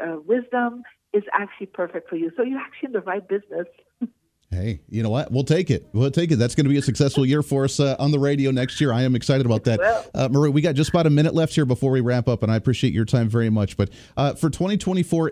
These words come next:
Speaker 2: in general, just looking at the w-, the way the year may turn out, what's your prediction for what the year may be for people's businesses, for the, just pu-, the humanity in general?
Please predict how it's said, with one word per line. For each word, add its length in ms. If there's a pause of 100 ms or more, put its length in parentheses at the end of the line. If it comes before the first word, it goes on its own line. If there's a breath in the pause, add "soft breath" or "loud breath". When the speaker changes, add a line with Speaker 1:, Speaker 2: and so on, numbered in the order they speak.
Speaker 2:
in 260
general, 480
just 260
looking 320
at 160
the 200
w-, 280
the 220
way 240
the 140
year 340 (300 soft breath)
may 480
turn 320
out, 200 (360 soft breath)
what's 440
your 120
prediction 480
for 100
what 200
the 60
year 160
may 140
be 180
for 280
people's 400
businesses, 720
for 520
the, 560
just 300
pu-, 160
the 260
humanity 560
in 120
general? 440